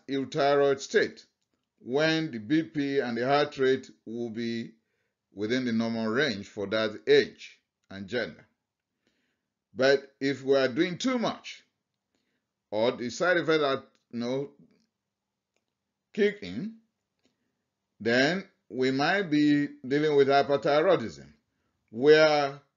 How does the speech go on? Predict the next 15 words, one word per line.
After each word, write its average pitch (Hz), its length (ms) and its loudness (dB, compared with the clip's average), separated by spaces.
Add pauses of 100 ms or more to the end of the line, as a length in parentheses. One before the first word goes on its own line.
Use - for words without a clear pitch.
(120)
both 131 340 0
the 117 80 -6
blood 160 380 -4
pressure 127 540 -2 (360)
and 98 160 -14
the 101 180 -6
heart 139 400 -2 (140)
rate 120 520 -6
will 104 160 -12
be 104 360 -10 (340)
on 87 80 -18
the 98 100 -8
high 104 200 -6
side. - 440 -8 (3500)
Now, 123 380 2